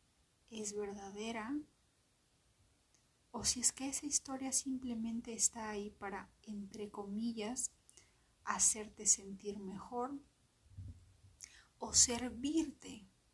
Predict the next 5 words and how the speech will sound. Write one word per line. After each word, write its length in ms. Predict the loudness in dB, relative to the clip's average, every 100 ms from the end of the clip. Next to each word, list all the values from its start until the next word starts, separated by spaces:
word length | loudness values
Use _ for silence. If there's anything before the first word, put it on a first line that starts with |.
| _ -12
de 120 | -10
alguna 420 | -8 -6 -6 -6
manera. 560 | -6 -8 -10 -14 -16 -20 _ _ _ _ _ _ _ _ _ _ _ _ _ _ _ _ _ _ _ -16 -12
Analízalo, 760 | -8 -8 -6 -6 -6 -8 -16 -20 _ _ _ _ _ _ _ -20 -20 _ _ _ _ _ _ _ -8
piénsalo 760 | -6 -4 -2 -2 -4 -8 -10